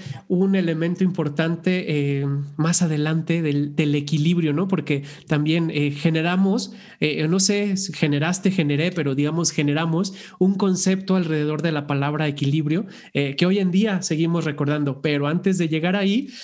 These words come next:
eh, es precisamente en esta última fase de la universidad, ya cuando hemos prácticamente vivido muchas cosas, por ahí nos faltan algunas experiencias también,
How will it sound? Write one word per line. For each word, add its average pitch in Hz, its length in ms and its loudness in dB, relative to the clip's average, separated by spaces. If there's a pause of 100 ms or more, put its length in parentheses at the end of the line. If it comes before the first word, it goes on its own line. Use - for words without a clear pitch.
(140)
eh, 165 180 -2
es 190 200 2
precisamente 208 680 0
en 202 100 2
esta 202 300 -2
última 202 520 2
fase 190 320 0
de 175 100 2
la 160 100 0
universidad, 151 680 0 (240)
ya 170 220 0
cuando 151 480 0
hemos 170 680 -2
prácticamente 165 800 0
vivido 160 440 2
muchas 165 320 -2
cosas, 170 320 -2
por 156 160 0
ahí 147 120 2
nos 147 180 -2
faltan 147 420 -2 (240)
algunas 156 380 0
experiencias 151 500 -2
también, 165 480 0